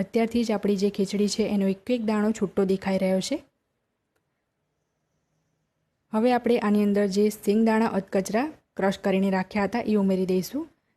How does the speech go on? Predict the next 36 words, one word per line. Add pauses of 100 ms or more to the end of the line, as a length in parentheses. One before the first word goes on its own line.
(120)
સિંગદાણાનો
આપણે (120)
એકદમ
પાવડર
નથી
કરવાનો,
મેં
એને
હલકા (100)
ગગરા
રહે
એ
રીતના
જ
પીસ્યા
છે. (1400)
તો
સાથે
જ
આપણે
એની
અંદર
સ્વાદ
મુજબ
સિંધવ
મીઠું
નાખી
દઈશું. (400)
સવા
ચમચી
જેટલું
આ
સિંધવ
મીઠું
છે. (1040)
અને